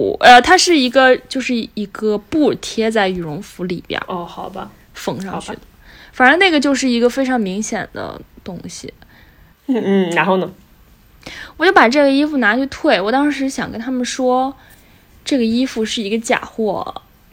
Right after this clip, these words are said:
Speaker 1: 这是一个不合法的事情，然后你们要把这个衣服撤下去，最好在我面前烧掉。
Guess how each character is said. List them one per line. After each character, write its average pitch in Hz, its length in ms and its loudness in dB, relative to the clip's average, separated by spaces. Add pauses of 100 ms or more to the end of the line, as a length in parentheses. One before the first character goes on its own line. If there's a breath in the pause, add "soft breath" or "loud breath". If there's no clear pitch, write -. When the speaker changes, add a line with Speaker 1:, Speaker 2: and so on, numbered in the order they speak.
Speaker 1:
这 285 120 0
是 226 160 0
一 185 140 -4
个 185 500 4 (160)
不 285 120 0
合 202 120 -2
法 202 220 -2
的 - 80 -6
事 196 240 -6
情， 190 180 -8
然 190 120 -4
后 208 60 -6
你 202 100 -6
们 190 80 -6
要 202 60 -8
把 185 100 -10
这 170 100 -10
个 190 60 -6
衣 202 80 -8
服 208 100 -10
撤 214 220 -10
下 - 140 -12
去， - 200 -14 (340)
最 - 140 0
好 - 140 -6 (100)
在 220 100 0
我 185 80 -2
面 190 200 -6
前 175 120 -6
烧 175 200 -6
掉。 180 240 0